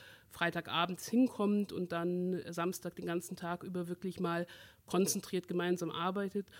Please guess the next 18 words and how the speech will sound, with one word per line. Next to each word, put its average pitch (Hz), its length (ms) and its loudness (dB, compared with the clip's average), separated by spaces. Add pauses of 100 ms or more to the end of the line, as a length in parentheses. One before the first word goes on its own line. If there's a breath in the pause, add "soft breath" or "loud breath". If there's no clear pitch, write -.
(220 loud breath)
Und 185 120 -8
vor 180 180 2
Corona 185 500 6 (140)
konnten 185 240 0
wir 180 80 2
das 180 160 -2
natürlich 190 320 -2
auch - 140 -4
immer 190 500 4 (260 loud breath)
netterweise 175 680 2
in 180 100 0
der 175 160 0
D 170 120 0
G 170 80 -2
A 156 80 -4
V 175 180 0
Geschäftsstelle - 800 0
machen, 196 400 2